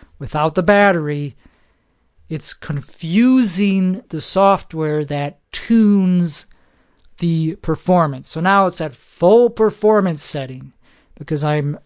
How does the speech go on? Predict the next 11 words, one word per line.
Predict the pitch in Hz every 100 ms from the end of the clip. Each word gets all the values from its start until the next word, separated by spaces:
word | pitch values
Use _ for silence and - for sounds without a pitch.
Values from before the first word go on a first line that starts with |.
| -
not | 143 156 160
using | 160 147 151
the | 147
hub. | 127 175 156 131
I'm | 131
using | 143 160 143 147 143 131
just | 147 131
regular | 139 160 151 165 160 151
U | 147 151 160
S | 156 135
B. | 135 165 175 175 175